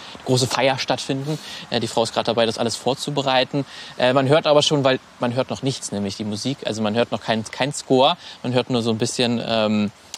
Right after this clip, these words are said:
dass die Umgebung, weil wir befinden uns irgendwann, ich weiß, glaub ich, achtzehntes, nee, oder neunzehntes, Jahrhundert müsste es, glaub ich, sein.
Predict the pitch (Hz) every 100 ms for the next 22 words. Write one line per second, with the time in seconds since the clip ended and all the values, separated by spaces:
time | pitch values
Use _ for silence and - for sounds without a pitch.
0 | - - 107 120 113 123 147 117 110 101
1 | 151 139 127 127 139 131 127 123 123 -
2 | 131 - - - 143 135 - - 123 113
3 | 107 120 - 139 139 - - - - -
4 | 123 135 123 131 - - - 127 127 131
5 | 127 131